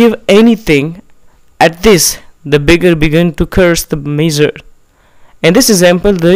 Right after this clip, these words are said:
is placed before the words miser and beggar because they have been mentioned before। अब देखिए, a beggar start of the sentence में आया है, और नेक्स्ट जो है अब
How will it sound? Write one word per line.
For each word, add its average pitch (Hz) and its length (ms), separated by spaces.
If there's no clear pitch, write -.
is 175 260
placed 180 300
before 175 400
the 165 160
words 156 400
miser 135 300
and 165 320
beggar 185 220
because 170 460
they 160 180
have 156 320
been 165 240
mentioned 165 400
before। 139 340
अब 175 120
देखिए, 226 400
a 185 200
beggar 151 220
start 175 300
of 202 160
the 202 60
sentence 196 440
में 190 120
आया 190 240
है, 185 220
और 151 320
नेक्स्ट 156 480
जो 175 120
है 175 220
अब 156 180